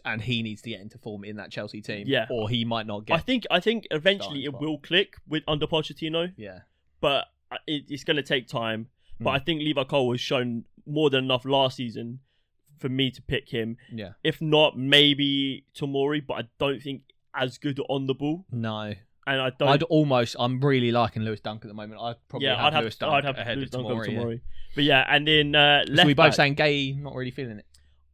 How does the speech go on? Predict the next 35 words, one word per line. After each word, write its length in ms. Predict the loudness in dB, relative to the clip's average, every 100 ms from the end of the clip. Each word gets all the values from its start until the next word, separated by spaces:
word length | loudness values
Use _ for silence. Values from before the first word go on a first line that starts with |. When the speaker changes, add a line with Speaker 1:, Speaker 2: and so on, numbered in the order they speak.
| _ -6
Speaker 2:
I'm, 480 | -2 0 0 -2 -4
I'm 360 | 2 4 2 -4
fifty 340 | -4 -6 -4
fifty 240 | -6 -4 -4
on 60 |
Gay. 180 | 0 0
I, 140 | 2 0 _ _ _ _
for 140 | -10 -2
me, 440 | 2 2 2 -6 _ _ _ _ _ _ _ _ _ -6
I 60 |
see 260 | -6 0 0
a 40 |
player 240 | 4 4 4
who's 220 | 2 -4
really, 320 | -2 0 0 -2
I, 100 | -2
he's 280 | 0 -4 -6
really 320 | -4 -2 -2
solid. 640 | -2 0 2 4 2 0 -8
He's 200 | -10 -6
really 200 | -6 -4
good 120 | -8
for 60 | -8
Crystal 260 | -10 -8
Palace. 380 | -6 -6 -6 -12 _ _ _ -12
I 80 | -2
don't 160 | 2 2
think 120 | 2
he'll 160 | 0 0
ever 160 | 0 0
be 100 | -2
a 40 |
top 240 | -4 -8 -10
six 160 | -16
defender. 400 | -16 -12 -10 -10